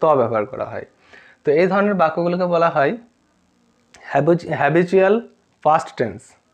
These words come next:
তো এই হ্যাবিচুয়াল পাস্ট টেন্সের ক্ষেত্রে আমাদেরকে বাক্য গঠন করার সময় এই উড বা ইউজড টু এর ব্যবহার করতে হবে বা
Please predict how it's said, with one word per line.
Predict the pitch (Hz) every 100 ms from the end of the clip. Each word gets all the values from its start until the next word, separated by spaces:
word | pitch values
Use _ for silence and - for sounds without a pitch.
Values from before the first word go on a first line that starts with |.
| _ _ _ -
তো | 170
এই | 160
হ্যাবিচুয়াল | 143 175 185 214 208
পাস্ট | 170 165 -
টেন্সের | 196 208 185
ক্ষেত্রে | 180 180 147 139 - _ _
আমাদেরকে | 139 165 185 196 180 147 143
বাক্য | 147 - 165
গঠন | 143 180 185
করার | 185 180
সময় | 170 139 165 - - _ -
এই | 160 170 - 165
উড | 202 208 - _ 143
বা | 151 139
ইউজড | 151 165 165 -
টু | 123 107 _ -
এর | 151 160
ব্যবহার | 143 147 151
করতে | - -
হবে | 180 196
বা | 170